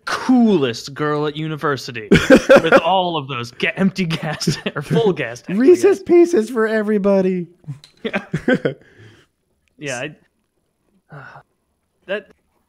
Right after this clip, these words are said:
Speaker 1: that was
Speaker 2: What
Speaker 1: one
Speaker 2: did your
Speaker 1: thing that,
Speaker 2: parents
Speaker 1: like,
Speaker 2: do?
Speaker 1: Uh, it was more because I did, like, the YouTube thing. I was spending a lot of my own money
Speaker 2: Mm-hmm.
Speaker 1: in, like,
Speaker 2: Right,
Speaker 1: like,
Speaker 2: you had
Speaker 1: it,
Speaker 2: an
Speaker 1: it
Speaker 2: income.
Speaker 1: wasn't, yeah, it wasn't too terrible. A lot of my friends did the, um,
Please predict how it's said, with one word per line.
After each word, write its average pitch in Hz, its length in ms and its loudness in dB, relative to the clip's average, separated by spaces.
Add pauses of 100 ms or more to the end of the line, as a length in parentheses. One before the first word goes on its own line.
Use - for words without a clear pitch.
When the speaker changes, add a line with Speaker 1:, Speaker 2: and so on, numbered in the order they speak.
(100)
Speaker 1:
that 214 140 -4
was 196 100 -4
Speaker 2:
What 190 100 4
Speaker 1:
one 202 80 -2
Speaker 2:
did 180 40 -6
your 226 100 -4
Speaker 1:
thing 165 80 -6
that, 160 60 -4
Speaker 2:
parents 104 160 -4
Speaker 1:
like, 123 120 -6
Speaker 2:
do? 85 180 -8 (1200)
Speaker 1:
Uh, 165 380 -2 (200)
it 165 80 -4
was 156 200 -4
more 190 280 -4
because 180 300 -4
I 190 100 -2
did, 160 180 -6
like, 139 140 -2
the 123 240 -6
YouTube 143 260 -8
thing. 147 340 -10
I 131 80 -12
was 120 120 -8
spending 127 300 -10
a 120 80 -8
lot 127 140 -4
of 120 80 -6
my 117 120 -4
own 131 140 -4
money 143 300 -6
Speaker 2:
Mm-hmm. 120 380 -8
Speaker 1:
in, 120 300 -8
like, 117 360 -12 (520)
Speaker 2:
Right, 113 180 0
Speaker 1:
like, 98 80 -2
Speaker 2:
you 113 100 -2
had 110 100 -2
Speaker 1:
it, - 40 -8
Speaker 2:
an 104 40 -4
Speaker 1:
it - 40 -2
Speaker 2:
income. 113 100 -6
Speaker 1:
wasn't, 127 260 -6 (560)
yeah, 127 180 -2
it - 180 -10
wasn't 127 280 -4
too 135 480 -4 (240)
terrible. 143 580 -2 (220)
A 131 60 -4
lot 165 180 0
of 214 60 -2
my 160 100 -2
friends 143 460 -4
did 120 260 -6
the, 117 300 -6
um, 113 360 -10